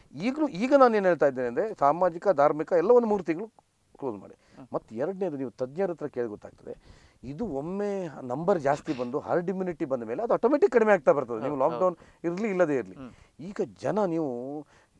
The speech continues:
Speaker 1: ನೋಡಿ, ಕೊರೋನಾವನ್ನ ರಕ್ಷಿಸುವುದು ಎಷ್ಟು ನಮ್ಮೆಲ್ಲರ ಜವಾಬ್ದಾರಿಯ, ಅಷ್ಟೇ ಒಬ್ಬ ಬಡವನ ಆರ್ಥಿಕತೆಯನ್ನ ನೋಡ್ಕೊಳ್ಳೋದು ನಮ್ ಜವಾಬ್ದಾರಿ.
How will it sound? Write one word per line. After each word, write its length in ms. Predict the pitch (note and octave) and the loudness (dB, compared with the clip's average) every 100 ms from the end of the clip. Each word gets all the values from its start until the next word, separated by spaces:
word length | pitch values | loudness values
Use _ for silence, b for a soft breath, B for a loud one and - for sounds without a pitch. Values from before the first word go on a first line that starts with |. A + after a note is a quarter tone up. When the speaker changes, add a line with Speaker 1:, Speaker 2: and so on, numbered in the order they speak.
| A2 A2+ - | -18 -14 -10
Speaker 1:
ನೋಡಿ, 380 | B2+ G#2+ B2 - | -6 -6 -8 -12
ಕೊರೋನಾವನ್ನ 1120 | - A2+ D3 D#3+ D#3+ E3 - - A#2+ C3+ D3+ D#3 | -8 -2 0 2 4 4 2 -2 -4 -4 0 0
ರಕ್ಷಿಸುವುದು 500 | B2 - D3+ D#3+ C#3 | -2 -6 -10 -6 -4
ಎಷ್ಟು 360 | B2+ - F3 | -6 -4 -2
ನಮ್ಮೆಲ್ಲರ 540 | D#3 D3 D3+ D#3 E3 E3+ - _ - - | 0 0 0 2 2 0 -4 _ -20 -12
ಜವಾಬ್ದಾರಿಯ, 540 | G#2+ B2+ A#2 C#3 A2+ F2+ G2 b b b b - | -4 -4 2 0 0 -6 -8 b b b b -20
ಅಷ್ಟೇ 460 | - E3+ G3 G#3+ | -6 4 8 10
ಒಬ್ಬ 280 | A3+ G#3 G#3 | 10 8 8
ಬಡವನ 340 | F3 F#3+ G3+ G3+ - b C3+ | 8 8 8 4 0 b 4
ಆರ್ಥಿಕತೆಯನ್ನ 600 | F3 - G#3 G#3 G#3 G3+ | 4 2 -2 2 4 4
ನೋಡ್ಕೊಳ್ಳೋದು 440 | G3+ G3 A3 A#3+ | 4 6 8 10
ನಮ್ 160 | B3 F#3+ | 10 10
ಜವಾಬ್ದಾರಿ. 400 | F#3+ D3+ D3+ | 10 10 6